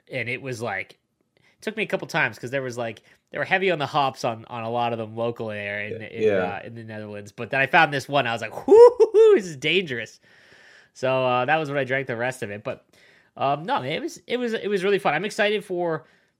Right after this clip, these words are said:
Speaker 1: the future of G W C because I got a little sense in the background of what it's gonna be like or what the attempt is gonna be like and things they wanna fix and improve upon. Um, so, uh, yeah, I'm excited. I, I really think that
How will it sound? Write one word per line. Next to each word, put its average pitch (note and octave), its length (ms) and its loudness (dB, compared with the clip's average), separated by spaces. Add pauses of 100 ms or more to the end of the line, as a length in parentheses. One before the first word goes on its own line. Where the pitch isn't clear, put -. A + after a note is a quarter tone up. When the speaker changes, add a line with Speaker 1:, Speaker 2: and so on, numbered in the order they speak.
(120)
Speaker 1:
the B2 80 -14
future G3+ 380 2
of F3+ 80 4
G F3+ 120 0
W F#3+ 240 0
C G#3+ 480 -10
because D3+ 200 -8
I C3+ 60 -2
got C#3+ 200 -2
a - 20 -4
little C#3+ 220 -4
sense C#3 280 -6
in B2 80 -10
the A2 60 -10
background C#3 460 -4
of B2+ 60 -10
what A2+ 140 -6
it's G#2+ 80 -10
gonna A2 180 -12
be G#2 100 -10
like C#3+ 300 0
or A#2+ 60 -4
what B2 220 -4
the A2 140 -10
attempt F3 380 -4
is D3 100 -12
gonna D#3 160 -4
be D3 80 -6
like D3 280 0
and A2 140 -10
things C3 180 -10
they A#2+ 80 -4
wanna G#2+ 240 -10
fix D#3+ 320 -8
and G#2+ 60 -14
improve D#3+ 240 -12
upon. C#3 420 -6 (1080)
Um, G#2+ 640 -6 (540)
so, G#2 400 -12
uh, G2+ 320 -12
yeah, F#3 180 -10 (260)
I'm B2 160 -14
excited. E3+ 380 -6
I, E3 260 4
I D#3+ 60 0
really F#3+ 320 0
think F#3+ 240 -4
that D3+ 340 -4